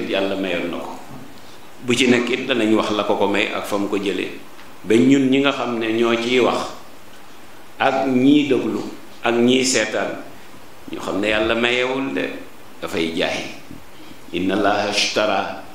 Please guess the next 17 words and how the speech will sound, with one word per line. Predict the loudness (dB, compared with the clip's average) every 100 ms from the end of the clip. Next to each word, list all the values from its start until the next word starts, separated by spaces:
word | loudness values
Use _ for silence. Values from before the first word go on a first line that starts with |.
| -14 -14 -14 -6
minal | -2 2 2
mu'minina | 4 4 2 2 2 2
bi | 2
anfusihim | 2 2 0 -2 -2 0 0 0
wa | 2 2
amwalihim | 4 2 2 0 0 -2 -6 -12 -14 -14 -2
bi | 0
anna | 0 0
lahumul | 0 0 0 0 0
jannata | 0 0 0 -2 -2
yuqatiluna | 0 0 0 0 0 -2 -2 -2
fi | -4 -2
sabilillahi | -2 0 0 0 0 2 0 -2 -6 -10 -14 -14 -4
fa | 0
yaqtuluna | 2 0 -2 0 2 2 2 2
wa | 2
yuqtalun | 2 2 0 -2 0 -2